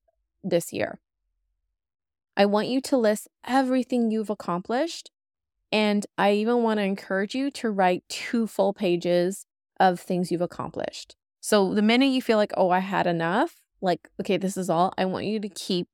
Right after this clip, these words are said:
digging, keep searching. And I want you to see everything you've accomplished, not just the tangible things, but the intangible things, the who you are things, the wisdom, the strength,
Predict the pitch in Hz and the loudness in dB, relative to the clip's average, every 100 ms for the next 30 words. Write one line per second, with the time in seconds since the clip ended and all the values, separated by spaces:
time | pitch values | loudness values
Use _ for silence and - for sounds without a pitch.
0 | - 175 165 82 62 - - 180 - 151 | -6 -2 0 -2 -6 -10 -6 -6 -2 -4
1 | - - 78 202 _ _ _ _ - 190 | -4 -8 -10 -12 _ _ _ _ -2 0
2 | 185 208 247 247 208 - - 220 214 214 | 2 2 0 0 -2 -4 -4 -4 0 -2
3 | 214 202 196 185 180 160 170 240 285 349 | 0 0 2 0 -4 -6 -4 2 2 0
4 | - - 196 202 214 240 220 208 - - | -6 -8 -2 -2 0 -2 0 -2 -6 -4
5 | 175 196 240 254 262 269 269 285 311 - | -4 0 2 2 2 0 -2 -2 -6 -6
6 | 214 196 202 196 190 196 175 175 175 180 | -6 -4 -4 -2 -4 -4 -4 -2 -2 -2
7 | - - - 196 _ _ _ _ 208 190 | -4 -6 -6 -10 _ _ _ _ 4 4
8 | - - - 254 226 220 202 180 175 185 | 0 -12 0 2 4 4 4 4 4 0
9 | - 151 - - - - _ _ _ _ | -4 -6 -6 -12 -16 -20 _ _ _ _
10 | - 208 208 202 - 180 160 180 180 _ | 0 4 4 2 0 -2 0 -4 -12 _
11 | _ - 208 - - 214 202 175 - | _ -6 -4 -2 0 2 2 2 -4